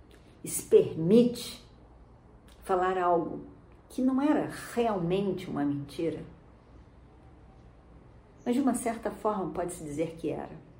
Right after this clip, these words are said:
Ele permitiu-se fazer isso com toda a grandeza dele, em nome de um ganho muito maior no Dharma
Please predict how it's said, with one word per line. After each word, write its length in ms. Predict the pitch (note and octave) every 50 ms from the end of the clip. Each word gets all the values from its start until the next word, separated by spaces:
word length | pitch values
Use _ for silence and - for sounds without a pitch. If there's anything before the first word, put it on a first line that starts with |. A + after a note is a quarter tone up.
| - - - - - - - - - - - - - - - - - - - - - - - - - - - - - - - - - - - - - - - - - - - - -
Ele 320 | - F#3+ - - - - - - - - - - - - - - - -
permitiu-se 880 | B3 A#3+ A#3 A#3 A#3 A3 - - - - - C#4+ C#4+ C#4+ - - - -
fazer 360 | - D#3 D3+ D3+ E3 F3 F3
isso 480 | E3+ D#3 C#3+ D3 - - - - - -
com 140 | - E3+ E3
toda 420 | - - - C#4 D4+ D#4 D4+ C4
a 40 | A#3
grandeza 920 | G#3 G3 G#3+ A3+ C4 D4+ D4+ C4+ G3 F#3 G3 G3+ A#3+ C4 C4 B3 C4 B3
dele, 460 | - F#3 E3+ D3+ C#3 C3+ B2 A#2+ A#2 - - - - - - - - - - - - - - - - - -
em 160 | - D#3+ D#3+ D#3+
nome 480 | E3 F3 F#3+ G3+ G3 G3 G3+ G3+ F#3+
de 180 | E3 D#3+ E3 D#3+
um 220 | D3+ C#3+ C#3+ C#3+
ganho 480 | C#3+ D#3 E3+ E3+ E3+ E3+ E3+ E3 D#3+ E3 E3 - - - - - - - - - - - - - - - -
muito 340 | E3 E3 F#3+ A3 - - G#3+
maior 480 | G3 F3 D3 C#3 C3 C#3 C3+ - - - - - - - - - - - - - - - - - - - - - - - - - - - - - - -
no 140 | D#3+ E3+ D#3
Dharma 600 | D3 C#3 - D3 D3 D#3 E3 E3+ E3+ F3 F3+